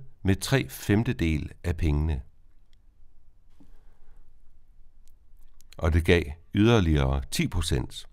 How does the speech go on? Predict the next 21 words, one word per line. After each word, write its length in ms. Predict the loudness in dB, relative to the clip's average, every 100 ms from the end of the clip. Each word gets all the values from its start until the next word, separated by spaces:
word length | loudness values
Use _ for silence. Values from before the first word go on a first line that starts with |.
| -20 -20 -16 -10
Lad 140 | 2 2
os 80 | 2
sige 320 | 2 0 -2 -10 -4
nul 220 | 4 4
komma 340 | 2 -4 -2 -2
ti 380 | -2 -4 -4 -10 -16 -20 -20 0
gange 380 | 4 4 2
det 200 | 2 0
beløb, 420 | 2 2 2 0 -10 -14
som 240 | -4 -2
hun 160 | 0 -2
satte 420 | -2 -2 -2 -4 -8 -4
ind. 180 | -4 -4 -14 -18 -20 -20 -20 -20 -6
Nul 380 | 2 4 4 2 -8
komma 300 | -2 0 0
ti 360 | -2 -4 -4 -8 -16 -16 -18 -4
gange 460 | 2 2 2 -2 -6 -14 -20 -10
tre 340 | -2 0 0 -4
femtedele 720 | 0 0 2 -2 -2 -4 -4
af 120 | -4
pengene. 420 | 0 0 2 -2